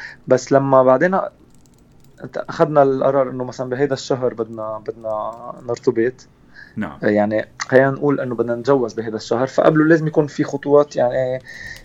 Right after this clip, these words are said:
Speaker 1: إنه تقليدية إذا بدك، إنه خطبة أو شيء هيك. فأنا، أنا عملت ال-، قررت ال-، ال-، ال-،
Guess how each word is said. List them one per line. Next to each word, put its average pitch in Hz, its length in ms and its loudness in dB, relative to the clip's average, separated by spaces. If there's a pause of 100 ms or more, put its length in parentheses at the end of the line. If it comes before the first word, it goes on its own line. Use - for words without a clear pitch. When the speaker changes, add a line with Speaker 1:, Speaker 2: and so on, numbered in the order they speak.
(120)
Speaker 1:
إنه 160 320 6
تقليدية 165 640 0
إذا 127 100 -4
بدك، 127 420 -4
إنه 127 140 -12
خطبة 117 440 -2
أو 110 120 -4
شيء 113 240 -10
هيك. 104 140 -10
فأنا، 156 480 6
أنا 160 120 4
عملت 127 400 -2
ال-، 113 200 -6 (200)
قررت 123 380 -2
ال-، 117 240 -8 (120)
ال-، - 260 -12
ال-، - 100 -16